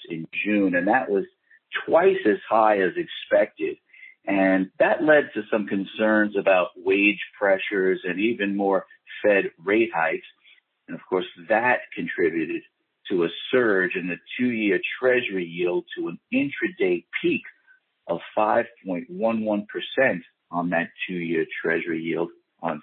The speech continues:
Thursday. That was the highest level on that two-year Treasury yield since two thousand and eight, although it did close below five percent later that day.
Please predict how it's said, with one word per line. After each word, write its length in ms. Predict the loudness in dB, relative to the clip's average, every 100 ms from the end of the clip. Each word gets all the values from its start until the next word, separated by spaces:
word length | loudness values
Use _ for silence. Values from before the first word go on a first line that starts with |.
| -2
Thursday. 640 | 4 4 4 2 2 0 -6 -20 -20 -2
That 180 | 0 2
was 120 | 0
the 140 | 0 0
highest 520 | 2 2 2 0 -2
level 440 | 0 2 2 0
on 160 | -2 -6
that 160 | -8 -10 -10
two-year 240 | -4 -2 -2
Treasury 360 | -4 -4 -4 -4
yield 260 | -4 -6 -8 -14
since 160 | -14 -16 -16 -10
two 140 | -10 -6
thousand 400 | -2 -2 -4 -12
and 160 | -16 -6 0
eight, 240 | 0 -2 -10 _ _ _ _ -4
although 320 | -2 0 0
it 140 | 0
did 220 | 2 2 0
close 340 | -4 -4 -4 -6
below 300 | -4 -4 -6 -6
five 260 | -2 -2 -4
percent 460 | -10 -4 -2 -2 -2
later 300 | -2 -2 -4
that 200 | -6 -6 0
day. 300 | 2 0